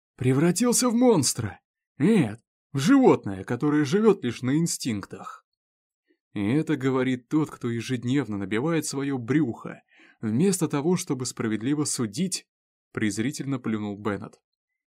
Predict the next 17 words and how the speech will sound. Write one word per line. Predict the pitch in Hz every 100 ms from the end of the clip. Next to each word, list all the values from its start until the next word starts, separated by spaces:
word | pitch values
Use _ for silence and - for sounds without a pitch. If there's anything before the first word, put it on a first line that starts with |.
| _
"Ты | 143 185 160
же | 147
поклялся | - 139 151 160 143 -
навести | 120 113 113 - 139
порядок | 127 117 110 131 117 110
в |
нашем | 110 107 - 104
городе. | 101 113 101 98 113 - _ _ _ _ _
Что-то | - - 214 220
незаметно, | 220 208 151 120 - 180
Бойд. | 135 117 90 - - _ _ _
Стало | - - 147 139
только | 143 156 160
хуже, | 170 123 120 123 92 _
сукин | _ - 127 110 98
ты | 95 123
сын". | - 101 90